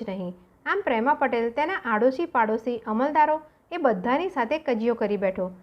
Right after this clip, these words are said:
પાડોશીઓ તો એટલા ચીડાયા કે તેનું ઘર તથા વાડો વગેરે બાળી નાખવાની ધમકી દેવા લાગ્યા. નવી જમીન ખરીદવાથી પ્રેમાને જમીનમાં તો ઘણોય માર્ગ થયો,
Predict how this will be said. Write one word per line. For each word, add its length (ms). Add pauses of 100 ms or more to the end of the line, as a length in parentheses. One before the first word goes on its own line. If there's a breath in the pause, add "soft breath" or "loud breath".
(240 loud breath)
પાડોશીઓ 540
તો 80
એટલા 420
ચીડાયા 500 (840)
કે 100
તેનું 340
ઘર 480 (280)
તથા 220
વાડો 380
વગેરે 380
બાળી 320
નાખવાની 380
ધમકી 400
દેવા 300
લાગ્યા. 380 (380)
નવી 260
જમીન 320
ખરીદવાથી 680 (840)
પ્રેમાને 680
જમીનમાં 600
તો 180
ઘણોય 460
માર્ગ 380
થયો, 320